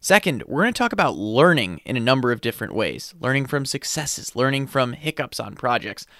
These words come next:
learning from mentors, and how having a can-do attitude is extremely important when it comes to manufacturing.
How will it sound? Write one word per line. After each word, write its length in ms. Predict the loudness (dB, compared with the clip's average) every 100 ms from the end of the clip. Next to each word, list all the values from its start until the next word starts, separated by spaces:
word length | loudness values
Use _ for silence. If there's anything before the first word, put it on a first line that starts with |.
| _ _
learning 440 | -4 0 0 -4 -10
from 340 | -6 -6 -4
mentors, 680 | -6 -6 -6 -8 -8 -8 -10 _ _ _
and 140 | -14
how 240 | -2 0 2
having 300 | 0 0 -6
a 60 |
can-do 760 | -10 -4 0 2 2 2 2 2
attitude 600 | 0 0 0 0 -2 -2
is 140 | -10 -10
extremely 800 | -8 -8 -8 -6 -4 -2 -4 -8
important 460 | -12 -4 -6 -4 -10
when 120 | -10
it 80 | -8
comes 260 | -10 -10
to 80 | -10
manufacturing. 720 | -10 -10 -10 -10 -10 -12 -16